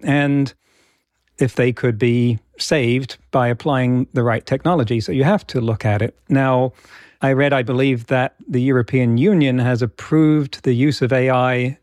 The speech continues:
in primary diagnosis of medical imaging.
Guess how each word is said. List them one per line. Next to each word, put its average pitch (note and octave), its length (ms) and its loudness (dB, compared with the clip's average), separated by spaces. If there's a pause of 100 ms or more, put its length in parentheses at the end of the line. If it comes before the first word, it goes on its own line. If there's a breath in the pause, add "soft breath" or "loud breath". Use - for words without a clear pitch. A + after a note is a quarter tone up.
(140)
in B2 240 0
primary C3+ 880 0 (580)
diagnosis B2 1040 -2
of A2+ 180 -2
medical A2 520 -2 (140)
imaging. A2+ 600 0